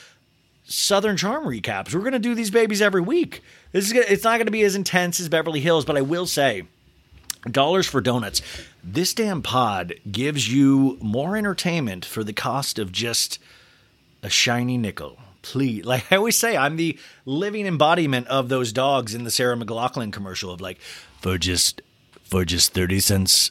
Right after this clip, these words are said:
a day, you can leave Ryan. <laughs> You, you, you can have Ryan have a nice life." Um,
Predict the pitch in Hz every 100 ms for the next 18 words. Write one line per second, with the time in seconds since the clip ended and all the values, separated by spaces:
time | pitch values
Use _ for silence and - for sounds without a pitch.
0 | - 101 90 98 82 73 67 - - 85
1 | 87 82 92 90 87 85 82 85 82 80
2 | 80 73 71 113 - - 120 107 - -
3 | - - - 78 92 90 85 87 82 76
4 | 80 80 80 80 78 82 80 80 78 76
5 | - 76 71 71 65 - - - _ -
6 | 139 147 147 143